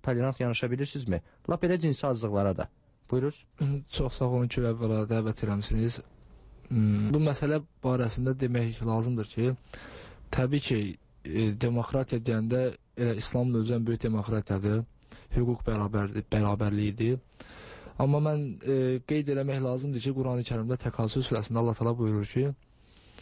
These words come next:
Speaker 2: "Laqad xalaqnal insana fi ahsani taqvim, summa radadnahu fi asfali safilin." Allah Taala Qurani-Kərimdə buyurur ki, "Biz insanı gözəl biçimdə yaratdıq və özü özünü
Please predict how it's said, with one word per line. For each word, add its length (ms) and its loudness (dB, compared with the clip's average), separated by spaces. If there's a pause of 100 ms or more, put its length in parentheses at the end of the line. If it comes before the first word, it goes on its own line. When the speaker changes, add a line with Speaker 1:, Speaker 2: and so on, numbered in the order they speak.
(500)
Speaker 2:
"Laqad 240 2
xalaqnal 580 0
insana 760 2 (240)
fi 120 0
ahsani 380 0
taqvim, 560 2
summa 340 4
radadnahu 800 2 (100)
fi 220 -2
asfali 340 0
safilin." 600 0 (580)
Allah 200 4
Taala 260 2 (240)
Qurani-Kərimdə 580 4
buyurur 240 2
ki, 200 0 (120)
"Biz 200 0
insanı 420 2
gözəl 340 0
biçimdə 340 0
yaratdıq 520 0 (360)
və 180 2
özü 480 2
özünü 560 0